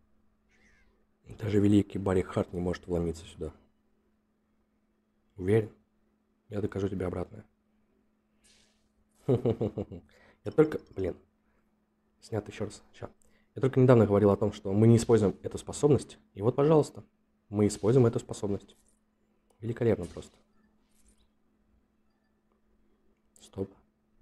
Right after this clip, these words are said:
Отвернись и погибни. Вообще не погиб-, не погибни, а это, как там говорится, сделай вид, что тебе больно. Блин,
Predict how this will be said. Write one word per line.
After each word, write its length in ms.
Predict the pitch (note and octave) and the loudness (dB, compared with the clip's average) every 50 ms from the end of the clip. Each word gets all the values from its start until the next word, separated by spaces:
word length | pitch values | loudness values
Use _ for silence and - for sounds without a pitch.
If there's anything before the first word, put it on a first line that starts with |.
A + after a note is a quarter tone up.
| - _ _ _ _ _ _ _ _ _ _ _ _ _ _ _ _ _ _ _ _ - | -20 _ _ _ _ _ _ _ _ _ _ _ _ _ _ _ _ _ _ _ _ -18
Отвернись 500 | G2 - G2+ G2+ A#2+ B2+ C3 B2+ - - - - | -10 -6 -4 0 2 2 2 0 -2 -12 -12 -12
и 80 | G#2+ | -10
погибни. 500 | G#2 - G2 F#2 - - - - A2+ - _ _ _ _ _ _ _ _ _ _ _ _ _ _ _ _ _ _ _ _ _ _ _ _ _ _ _ _ _ _ _ _ _ _ _ _ | -6 -6 -6 -6 -6 -10 -14 -16 -16 -20 _ _ _ _ _ _ _ _ _ _ _ _ _ _ _ _ _ _ _ _ _ _ _ _ _ _ _ _ _ _ _ _ _ _ _ _
Вообще 180 | - A2 - G#2+ | -16 -10 -4 -4
не 80 | G2 | -4
погиб-, 380 | - - G#2 - - - - - | -4 -4 -8 -10 -12 -18 -16 -10
не 120 | G#2+ G#2 | -8 -6
погибни, 360 | - A2 A2+ - D#3 A#2 G2+ F#2+ | -4 -4 -2 -2 0 2 2 2
а 160 | F#2+ F2+ F#2 | 2 0 -2
это, 320 | G2+ G2 - - F#2+ - _ _ | -2 -4 -6 -10 -20 -20 _ _
как 140 | _ - _ | _ -20 _
там 100 | - F#2 | -12 -8
говорится, 380 | F#2 G2 F#2+ F#2+ - - - - _ - | -4 -4 -4 -4 -6 -10 -20 -20 _ -16
сделай 320 | G#2 G2 G#2+ B2+ A#2 A2 | -8 0 4 4 4 6
вид, 120 | A2+ A2 | 4 2
что 120 | - - - | 0 -4 -8
тебе 100 | - G2 | -6 -2
больно. 220 | G2+ G#2+ G#2 G2 | 2 2 2 2
Блин, 340 | F#2 A2 B2 A2+ - - | 2 2 2 2 2 0